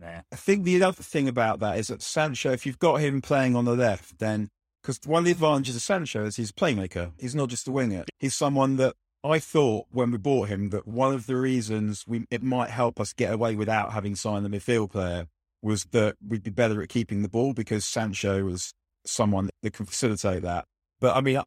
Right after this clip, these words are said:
Speaker 2: I guess he's, he's gonna play. He's in the team now, Sancho and Rashford. But then your third player, like, if you were to drop Ronaldo, then you've got Cavani. You never know if he's gonna be fit enough, fit or not, and Elanga.
Speaker 1: Yeah.
Speaker 2: Unless you play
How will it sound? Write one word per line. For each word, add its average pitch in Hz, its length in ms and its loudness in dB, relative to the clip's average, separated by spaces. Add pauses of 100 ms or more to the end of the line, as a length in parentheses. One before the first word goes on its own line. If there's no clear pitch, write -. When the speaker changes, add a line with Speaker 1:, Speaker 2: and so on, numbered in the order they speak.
(120)
Speaker 2:
I 135 140 -4
guess 127 260 2
he's, 127 160 0
he's 156 260 0
gonna 120 180 0
play. 98 400 -2
He's 127 220 0
in 113 80 -4
the 107 100 -4
team 98 260 -4
now, 90 300 -4 (260)
Sancho 117 500 0
and 110 80 -2
Rashford. 104 420 -2
But 98 120 -2
then 107 300 2 (360)
your 110 100 -2
third 143 380 4 (340)
player, 110 260 4
like, 110 160 2
if 131 100 -4
you 127 100 0
were 135 200 6
to 120 100 -8
drop 104 220 -2
Ronaldo, 113 440 0
then 101 160 -4
you've 101 100 -8
got - 180 -2
Cavani. 135 440 2
You 113 140 -2
never 107 180 -2
know 110 120 -2
if 104 80 -6
he's 104 120 -6
gonna 104 140 -4
be 101 60 -6
fit 95 180 -4
enough, 117 320 -2 (640)
fit 135 160 2
or 120 80 4
not, 135 180 2
and 104 120 0
Elanga. 107 400 0 (1500)
Speaker 1:
Yeah. 180 140 2 (400)
Speaker 2:
Unless 139 460 2
you 135 80 -2
play 120 460 2